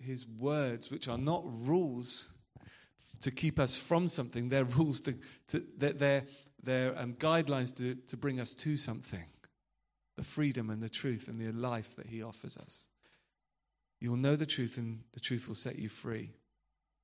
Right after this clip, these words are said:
Stuart Bell, who many of you will know, is, uh, was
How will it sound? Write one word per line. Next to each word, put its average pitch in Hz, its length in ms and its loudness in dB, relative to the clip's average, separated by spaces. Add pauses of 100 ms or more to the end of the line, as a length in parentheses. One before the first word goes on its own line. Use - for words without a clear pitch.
(760)
Stuart - 540 2
Bell, 127 400 2 (840)
who 117 220 0
many 120 220 0
of 110 100 -4
you 117 120 0
will 117 120 -4
know, 117 380 0
is, - 360 -6
uh, 107 260 -4
was - 300 -12